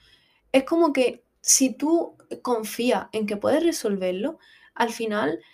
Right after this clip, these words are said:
se te van a ocurrir mucho, se te van a ocurrir,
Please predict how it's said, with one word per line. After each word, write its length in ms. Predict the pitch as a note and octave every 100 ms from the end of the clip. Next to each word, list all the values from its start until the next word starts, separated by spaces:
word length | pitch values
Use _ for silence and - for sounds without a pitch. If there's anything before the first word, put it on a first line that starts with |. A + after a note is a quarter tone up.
| _
se 160 | - C4+
te 100 | A#3+
van 180 | A3 A3
a 160 | C#4+
ocurrir 560 | D4 C4+ A#3+ A#3 B3+ -
mucho, 520 | - A#3 A#3+ B3+ C4 _ _ _ _
se 180 | - B3
te 60 | A#3
van 160 | A3
a 80 | A#3+
ocurrir, 520 | C#4 C#4 B3 A#3+ C4